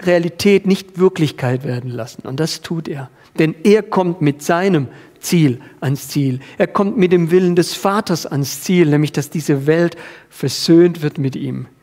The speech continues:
Das ist meine Erwartung immer wieder. Und dann versteht man auch ganz anders, was Jesus selbst sagt in Johannes zwölf. „Ich bin in die Welt gekommen als ein Licht, ein Licht in der Finsternis.“ Und das passiert jetzt gerade bei so vielen Menschen.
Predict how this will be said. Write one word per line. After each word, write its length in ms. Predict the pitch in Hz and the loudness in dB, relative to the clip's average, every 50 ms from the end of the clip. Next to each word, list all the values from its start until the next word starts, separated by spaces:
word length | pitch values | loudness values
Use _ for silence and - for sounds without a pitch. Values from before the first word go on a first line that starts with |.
| _ - | _ -4
Das 160 | - 160 - | -4 -2 -2
ist 260 | - 214 - - - - - - - _ _ - | -2 -4 -6 -6 -16 -20 -20 -20 -20 _ _ -2
meine 380 | 165 160 165 180 202 196 185 175 | 0 0 2 2 2 0 0 0
Erwartung 600 | - 151 147 147 156 156 - 139 131 120 139 - | -2 -2 0 -2 -2 -2 -2 -6 -6 -6 -4 -2
immer 280 | - 170 175 160 151 139 | 0 0 2 2 0 0
wieder. 380 | 143 139 143 135 117 104 104 - - - - - | -2 -2 -2 -2 -4 -6 -6 -10 -16 -20 -16 -6
Und 120 | - 151 151 | -2 0 0
dann 160 | 165 170 180 | 0 0 -2
versteht 400 | - 175 165 - 190 180 180 180 | -2 -4 -2 2 2 2 2 2
man 100 | 180 156 | 0 0
auch 160 | 151 147 - | 0 0 -2
ganz 220 | - 160 165 165 - | -2 -2 -2 -2 -2
anders, 240 | 156 156 156 147 | 0 0 0 0
was 180 | 143 143 131 - | 0 -2 -2 0
Jesus 320 | 156 156 156 165 135 - | 0 0 0 0 -6 -2
selbst 300 | - 156 160 185 170 - | 0 2 2 2 0 -2
sagt 220 | - 160 147 147 - | -2 -2 -2 -2 -2
in 100 | 147 139 | -2 0
Johannes 420 | 147 135 143 147 147 139 131 - - | 2 2 2 2 0 -2 -4 -4 -2
zwölf. 320 | - 156 156 151 143 - - - - - - - - | 0 2 2 2 0 -2 -10 -18 -18 -18 -18 -10 -8
„Ich 160 | 196 143 - | -8 -6 -4
bin 180 | - - 196 202 | 0 2 2 4
in 140 | 196 165 143 | 4 4 4
die 160 | 156 147 139 | 2 0 2
Welt 220 | 156 170 185 185 | 2 0 0 2
gekommen 440 | - 175 156 - 165 151 147 151 156 151 | 0 0 2 2 0 2 2 0 -2 -2
als 340 | - 143 147 160 156 - - | 0 0 0 0 -2 -6 -10
ein 220 | - 131 131 123 127 | -6 -4 -4 -2 0
Licht, 580 | 131 139 165 165 - - - - - - - _ - _ _ _ - | 2 2 2 2 0 -6 -12 -12 -14 -16 -20 _ -20 _ _ _ -6
ein 180 | - 143 147 151 | -2 0 2 2
Licht 420 | 160 185 240 247 - - - - | 4 4 4 4 2 0 -10 -6
in 140 | - 180 170 | -4 -2 0
der 140 | 175 151 - | 2 0 2
Finsternis.“ 720 | - 165 151 147 147 - - 123 113 113 113 110 - - - - - _ _ _ _ - | 2 0 0 0 -2 -4 -6 -6 -6 -6 -8 -10 -12 -18 -20 -20 -20 _ _ _ _ -10
Und 100 | 143 147 | -10 -10
das 80 | - | -8
passiert 460 | - - 185 - - - 190 196 208 190 | -6 -6 -6 -6 -6 -4 -2 -2 0 0
jetzt 160 | 160 - - | -2 -4 -4
gerade 260 | - 151 151 151 151 | -4 -2 -2 -2 0
bei 160 | 143 147 139 | 0 0 -2
so 160 | - - 160 | 0 -2 -4
vielen 280 | 151 - 165 156 147 143 | -4 -2 -4 -2 -2 0
Menschen. 460 | 139 131 120 123 117 - - 117 104 | 0 -2 -2 -2 -6 -8 -10 -12 -12